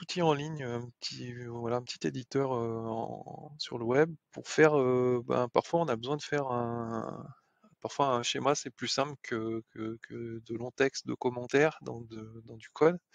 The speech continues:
Et, euh, ben, c'est un tout petit outil qui permet de faire un petit peu des, des schémas, euh, assez basiques, hein, euh, en mode, euh, ascii, hein, plus ou moins étendu,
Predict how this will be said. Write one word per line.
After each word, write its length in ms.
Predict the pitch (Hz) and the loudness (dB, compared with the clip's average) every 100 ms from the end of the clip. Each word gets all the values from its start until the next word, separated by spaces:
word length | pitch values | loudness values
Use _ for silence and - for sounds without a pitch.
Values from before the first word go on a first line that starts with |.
| - - - - - | -14 -12 -12 -12 0
Et, 280 | 113 120 | 6 8
euh, 320 | 117 117 117 117 | 10 8 6 4
ben, 160 | 117 | 2
c'est 140 | 120 139 | 2 -2
un 60 | |
tout 140 | 135 165 | -4 -8
petit 240 | - 165 - - | -12 -14 -14 -20
outil 240 | 156 - 160 | -12 -10 -8
qui 100 | - | 2
permet 220 | 123 123 | 4 4
de 60 | - | 2
faire 180 | 131 | 0
un 100 | 127 | 0
petit 220 | 120 - - | -2 -8 -10
peu 180 | 131 | -6
des, 540 | 135 120 113 117 117 113 | 0 4 6 6 4 0
des 160 | 113 113 | -4 -2
schémas, 540 | - 127 131 135 131 | -2 2 4 6 4
euh, 160 | 107 104 | 2 0
assez 240 | 107 - | 0 0
basiques, 440 | 123 127 135 147 135 | 4 4 2 -4 -2
hein, 420 | 131 123 107 107 | -2 -2 -2 -4
euh, 40 | - - - - | -8 -14 -16 -6
en 320 | 101 113 117 | -2 -2 -2
mode, 400 | 117 117 120 113 | -6 -4 -2 0
euh, 240 | 107 113 - | 0 2 0
ascii, 500 | - 113 - - 165 - _ _ _ _ _ _ _ _ _ _ - | 4 4 2 -6 -10 -12 _ _ _ _ _ _ _ _ _ _ -14
hein, 200 | - 107 | -12 -14
plus 160 | - 110 | -16 -14
ou 60 | 110 | -8
moins 140 | 110 | -6
étendu, 340 | 110 113 117 | -6 -8 -10